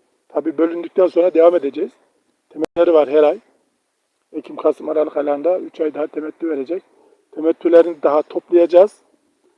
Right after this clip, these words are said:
Bölünse dahi devam edeceğiz. Durdo çok sağlam bir hisse. Bakın endeks düştü. Yani, e,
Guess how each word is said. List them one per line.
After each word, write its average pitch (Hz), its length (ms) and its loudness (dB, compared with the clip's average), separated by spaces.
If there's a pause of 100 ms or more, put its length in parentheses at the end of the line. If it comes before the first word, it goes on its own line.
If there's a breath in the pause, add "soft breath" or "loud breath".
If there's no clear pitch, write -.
(240)
Bölünse 170 340 0
dahi 170 220 4
devam 170 220 6
edeceğiz. 160 440 -4
Durdo 165 300 -6
çok 147 200 -8
sağlam 147 320 -4
bir 135 60 -12
hisse. 139 200 -10
Bakın 135 200 -8
endeks 147 480 -8
düştü. 143 460 -12 (480 soft breath)
Yani, 131 200 -14
e, 131 100 -12